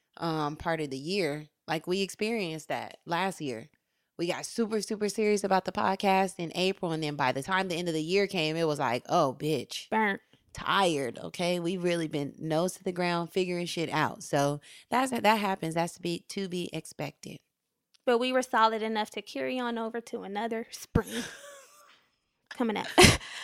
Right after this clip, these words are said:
Speaker 2: So the last season is winter. So
Speaker 1: Mm-hmm.
Speaker 2: the winter is the time when you, um, assess your accomplishments, enjoy all of the things that you've reaped, and also,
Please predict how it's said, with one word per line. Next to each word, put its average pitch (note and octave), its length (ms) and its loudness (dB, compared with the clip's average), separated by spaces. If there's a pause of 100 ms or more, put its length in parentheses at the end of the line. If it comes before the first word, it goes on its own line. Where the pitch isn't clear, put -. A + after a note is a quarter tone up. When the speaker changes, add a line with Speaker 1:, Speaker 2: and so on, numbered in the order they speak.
(180)
Speaker 2:
So C4+ 380 10
the B3+ 100 4
last B3+ 360 8
season C4 320 0
is A#3 120 0
winter. G#3+ 460 -4
So G3+ 80 -8
Speaker 1:
Mm-hmm. G#3 320 2 (280)
Speaker 2:
the A#3 100 4
winter D4+ 420 4
is A#3 400 4
the A3 180 -6
time A3+ 380 -2
when G#3+ 160 -4
you, G3+ 380 -4
um, F#3+ 400 -10 (640)
assess A3+ 380 0
your A3+ 80 -2
accomplishments, C4 1000 0
enjoy G#3 580 -2 (540)
all G#3+ 320 6
of A3 200 0
the G#3+ 280 0 (540)
things A#3+ 220 0
that G#3+ 200 -4
you've A3+ 160 -8
reaped, A#3+ 400 -6 (420)
and C#4 200 6
also, C4 480 4